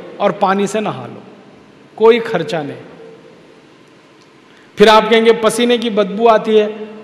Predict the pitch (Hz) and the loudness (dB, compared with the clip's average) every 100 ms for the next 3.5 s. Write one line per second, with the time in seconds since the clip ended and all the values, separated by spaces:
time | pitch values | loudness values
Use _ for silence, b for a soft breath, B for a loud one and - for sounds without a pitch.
0 | - 185 - 220 220 202 214 214 226 220 | -6 -4 0 0 2 0 -2 -2 0 2
1 | 208 208 226 208 208 202 202 B B B | 0 0 -2 0 -2 -2 -4 B B B
2 | 160 175 214 240 233 254 208 233 233 262 | -4 0 2 0 2 2 2 0 2 4
3 | 254 294 311 - - | 4 2 -2 -6 -16